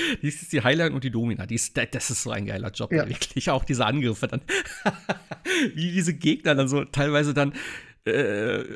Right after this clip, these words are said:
Speaker 1: ich weiß nicht, was war der eine Angriff, wo sie ihn dann so auf den Hintern schlägt oder
Speaker 2: Ja,
Speaker 1: so,
Speaker 2: ja,
Speaker 1: oder
Speaker 2: ja,
Speaker 1: halt so
Speaker 2: Klassiker.
Speaker 1: <laughs> so zwischen die Beine tritt die ganze <laughs> Zeit.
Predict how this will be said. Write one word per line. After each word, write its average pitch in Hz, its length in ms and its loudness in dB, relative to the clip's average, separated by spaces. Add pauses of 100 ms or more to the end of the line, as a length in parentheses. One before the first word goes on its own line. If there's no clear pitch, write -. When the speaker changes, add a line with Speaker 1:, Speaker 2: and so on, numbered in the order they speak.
(460)
Speaker 1:
ich 110 240 -4
weiß 151 140 2
nicht, 123 80 -4
was 135 160 2
war - 40 4
der 123 120 4
eine 123 160 4
Angriff, 147 320 0
wo 127 80 0
sie 127 120 0
ihn 127 100 0
dann 135 100 4
so 123 100 0
auf 131 80 4
den 131 140 0
Hintern 139 340 2
schlägt 143 340 0
oder 135 140 4
Speaker 2:
Ja, 156 100 8
Speaker 1:
so, 151 60 10
Speaker 2:
ja, 147 80 8
Speaker 1:
oder 139 180 10
Speaker 2:
ja, 143 100 8
Speaker 1:
halt 139 120 6
so - 180 0
Speaker 2:
Klassiker. 127 640 4
Speaker 1:
<laughs> - 100 -8
so 185 80 8
zwischen 180 420 4
die 160 60 0
Beine 160 340 6
tritt - 260 2
die 143 80 2
ganze 156 400 2
<laughs> - 100 4
Zeit. - 480 4